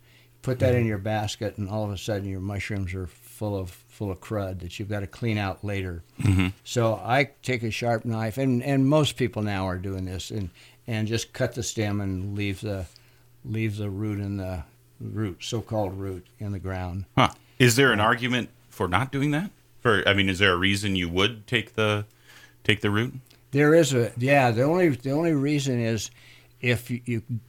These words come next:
Speaker 1: can't really identify what the mushroom is, sometimes the ball, the little root ball will give you
Speaker 2: Mm.
Speaker 1: some indication of what it might be.
Speaker 2: Okay.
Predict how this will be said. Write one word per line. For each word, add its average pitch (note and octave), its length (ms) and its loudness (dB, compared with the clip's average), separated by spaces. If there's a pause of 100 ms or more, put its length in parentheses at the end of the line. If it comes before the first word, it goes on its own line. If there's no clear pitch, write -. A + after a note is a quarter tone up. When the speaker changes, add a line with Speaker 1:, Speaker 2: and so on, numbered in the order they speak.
Speaker 1:
can't D3 200 -2
really D3 220 2
identify B2 640 2
what A2+ 240 -4
the G#2+ 80 -2
mushroom A#2 480 -2
is, A#2 200 0
sometimes C#3+ 600 -2
the G2+ 140 -6
ball, G#2 320 -2
the G#2+ 120 -4
little A#2+ 220 -2
root A2+ 320 0
ball G2+ 460 -2 (280)
will A2 240 -2 (100)
give A#2 220 2
you F2 100 6
Speaker 2:
Mm. E2+ 40 2
Speaker 1:
some G#2 420 -2
indication G#2+ 640 -2
of F2+ 100 -6
what G2+ 160 -6
it - 80 -12
might F#2+ 280 -10
be. E2 280 -10 (180)
Speaker 2:
Okay. D#2+ 220 -2